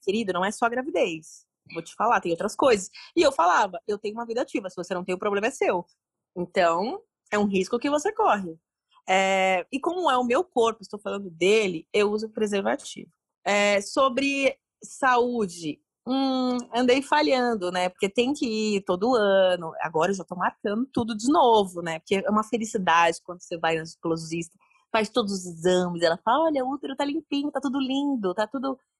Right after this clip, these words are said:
né, brilhando, cintilante ali." Mas eu tenho que ir com mais frequência. Eu acho que é importante, porque quando você tá bem com o seu corpo, tá tudo bem com você, assim, você tá radiante.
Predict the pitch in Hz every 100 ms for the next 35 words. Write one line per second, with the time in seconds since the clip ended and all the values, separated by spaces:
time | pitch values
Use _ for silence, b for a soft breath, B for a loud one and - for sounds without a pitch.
0 | - 226 208 233 240 220 247 220 185 220
1 | 214 262 226 208 214 208 202 b b b
2 | b - 190 185 190 196 196 214 220 220
3 | 214 220 240 247 233 240 233 - 247 -
4 | 175 147 165 - 165 165 - 202 208 220
5 | 240 - - 180 - 196 220 240 254 233
6 | 220 175 170 - - 254 - 240 269 302
7 | 294 262 240 226 254 240 233 233 - 202
8 | 196 190 196 190 202 214 262 _ _ _
9 | _ _ _ - 202 196 269 214 160 165
10 | - 165